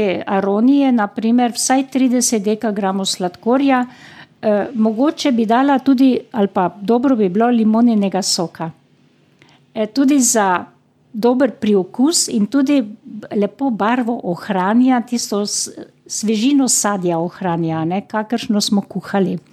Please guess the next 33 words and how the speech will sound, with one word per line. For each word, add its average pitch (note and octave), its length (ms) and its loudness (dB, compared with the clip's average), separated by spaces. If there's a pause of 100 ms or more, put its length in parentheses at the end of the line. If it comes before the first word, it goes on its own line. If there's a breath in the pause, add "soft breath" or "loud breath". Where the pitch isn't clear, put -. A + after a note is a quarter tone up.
(100)
v, G#3+ 160 2
eh, F#3+ 260 2 (260)
sploh - 440 -4
v A3 100 -2
marmeladi G3 600 0
ali F#3+ 240 0
pa G3+ 140 -4
v F#3+ 80 -2
sokovih. E3 600 -6 (600 loud breath)
No, C#4+ 140 2
in D#4+ 220 4 (240)
kuhate, D#4 500 0
da A3 100 2
je G#3 60 2
marmelada A3+ 540 0
kuhana, A3 640 -2 (340)
čisto C#4 400 -2
običajno, A3+ 920 0 (380)
pride C4+ 260 0
skoraj B3 360 -2
kot G#3 220 -6
ena F#3+ 220 -2
češpljeva, A#3+ 720 0 (260)
barva F#3+ 400 -2
je F3 120 0
zdaj F#3 140 -2
druga, B3 440 2
če A#3 220 -4
je A3 160 2
večina A3+ 640 2
aronije, A#3 560 2
a F#3+ 160 -2
ne. G3 160 -2